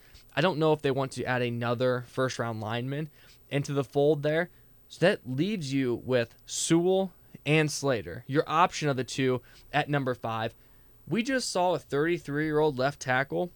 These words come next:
get twenty-three million a year this offseason on the open market. How much is a twenty-four, twenty-five-year-old left tackle gonna get on the open market,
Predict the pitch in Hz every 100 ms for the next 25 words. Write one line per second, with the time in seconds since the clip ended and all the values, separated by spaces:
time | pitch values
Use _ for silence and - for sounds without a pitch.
0 | - - - 123 143 - 127 135 147 165
1 | 156 127 147 151 139 123 131 139 147 151
2 | 120 113 117 135 180 - - - - -
3 | 147 143 147 - 160 160 165 131 127 131
4 | 117 120 135 175 185 - _ _ _ _
5 | _ _ - - - 175 226 226 - -
6 | 156 131 - 127 117 120 131 - 139 135
7 | 143 - 120 127 147 147 - - - 147
8 | 160 - 120 127 135 110 107 95 95 -
9 | _ 127 120 - 123 113 117 113 110 110
10 | 107 110 110 113 113 113 120 127